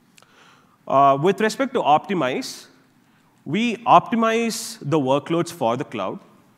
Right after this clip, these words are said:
We ensure we, uh, add emulations at any given point in time and help you move to the right service. Uh, for example,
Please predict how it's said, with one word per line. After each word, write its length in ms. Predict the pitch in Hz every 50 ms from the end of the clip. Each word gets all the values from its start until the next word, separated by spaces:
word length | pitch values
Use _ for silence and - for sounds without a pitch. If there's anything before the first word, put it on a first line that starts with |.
| _ _ _ -
We 540 | 113 117 131 131 127 127 127 127 120 - - - - _ _ _ _
ensure 600 | - - 139 156 - - 185 160 151 151 151 147 131
we, 460 | 113 139 143 139 135 135 120 113 - -
uh, 140 | 117 117 -
add 280 | - 120 123 135 139 139
emulations 580 | 123 120 127 123 123 123 131 - - 156 151
at 160 | 143 135 110 117
any 140 | 117 123
given 260 | 117 117 127 123 131 127
point 220 | 135 135 131 127
in 100 | 143 127
time 240 | 101 95 95 120 151
and 220 | 131 113 107 98
help 320 | - 131 123 135 135 - 156
you 160 | 156 151 143
move 320 | 123 117 123 139 143 135
to 80 | - 131
the 80 | 120
right 240 | 107 98 98 117 113 -
service. 640 | - - 92 82 92 143 208 - - - - _ _ _ _ _ _ - _ - _ _
Uh, 280 | - - 98 98 104 104
for 160 | 104 - 135
example, 720 | 123 113 113 131 147 147 151 151 - 147 139 131 127 127